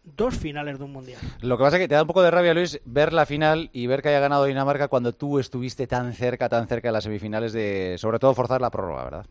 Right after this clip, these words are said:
Speaker 1: Sí, efectivamente. Yo creo que ese poste, cuando pegó el balón y salió fuera por unos centímetros, bueno, pues, eh, se nos va a quedar muy grabado y, por supuesto, a, a Rubén Marchán, que fue el que, el que lanzó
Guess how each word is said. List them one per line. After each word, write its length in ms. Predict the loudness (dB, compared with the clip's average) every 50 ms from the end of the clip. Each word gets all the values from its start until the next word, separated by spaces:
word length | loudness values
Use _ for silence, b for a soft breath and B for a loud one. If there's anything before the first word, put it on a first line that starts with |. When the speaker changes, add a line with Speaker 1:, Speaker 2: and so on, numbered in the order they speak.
| -20 _
Speaker 1:
Sí, 260 | -10 -6 -6 -6 -6 -8 -10
efectivamente. 760 | -8 -6 -6 -6 -4 -6 -6 -6 -6 -10 -14 -14 _ -10 -6
Yo 140 | -6 -4 -4
creo 200 | -2 -4 -4 -4
que 280 | -4 -4 -4 -4 -4 b b b b b b b b
ese 400 | -8 -8 -6 -6 -4 -4 -6 -4
poste, 680 | 2 2 4 4 4 2 -2 -8 -8 -6 -6 -8 -8 _ _
cuando 320 | -8 -8 -6 -4 -6 0
pegó 240 | 2 2 2 2 0
el 80 | 0 2
balón 340 | 2 2 2 2 0 -2 -4
y 80 | -8
salió 300 | -10 -10 -8 -4 -4 -4
fuera 320 | -4 -4 -4 -2 -2 -2 -2
por 240 | -2 _ -2 -2
unos 260 | -2 -2 -4 -6 -6 -6
centímetros, 680 | -10 -10 -8 -6 -6 -4 -4 -4 -4 -4 -4 -4 -4 -4
bueno, 280 | -6 -6 -6 -6 -12 b b b b b b b b _
pues, 360 | -6 -6 -6 -6 -8 -10 -10
eh, 320 | -8 -8 -8 -8 -10 -12 -10
se 180 | -6 -6 -4
nos 140 | -4 -2 -2
va 120 | -2 -2
a 40 | -2
quedar 300 | -2 -2 -2 0 0 -2
muy 180 | -2 -4 -6 -4
grabado 500 | -2 0 0 2 2 2 2 0 0 -2 -6
y, 80 | -8
por 200 | -6 -6 -4 -4
supuesto, 540 | -6 -6 -4 -4 -4 -4 -4 -2 0 0 0
a, 200 | 0 -2 -4 -8
a 140 | -8 -8 -8
Rubén 300 | -8 -6 -4 -4 -4 -4
Marchán, 460 | -4 -6 -6 -8 -8 -8 -8 -8 -8
que 140 | -8 -12 -12
fue 360 | -10 -10 -10 -10 -10 -10 -12
el 140 | -14 -14 -16
que, 360 | _ -16 -16 -14 -14 -16 -16
el 220 | -16 -14 -14 -14 -12
que 120 | -12 -12
lanzó 560 | -10 -10 -10 -12 -12 -12 -10 -8 -8 -8 -10